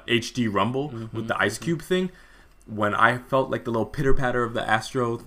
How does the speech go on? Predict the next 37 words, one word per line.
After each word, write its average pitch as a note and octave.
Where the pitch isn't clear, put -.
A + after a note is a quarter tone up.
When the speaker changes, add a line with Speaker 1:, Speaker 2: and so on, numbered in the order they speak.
Speaker 1:
uh, A2+
with A2
the A2
holding A2+
the A2
controller, A2
I G#2
was G2+
like, G2
"Okay, A#2
so G#2+
this D#3+
is D#3+
the G#2+
next F#2+
level F#2
from D#2
that," F2+
um, E2
where A2
there's G#2+
just A2+
a A2
real A2+
depth F2+
and F#2
texture F2+
to G2+
everything E2+
it D#2
does, E2
and E2+
the E2+
resistance F2
is, E2+
is -
crazy. E2+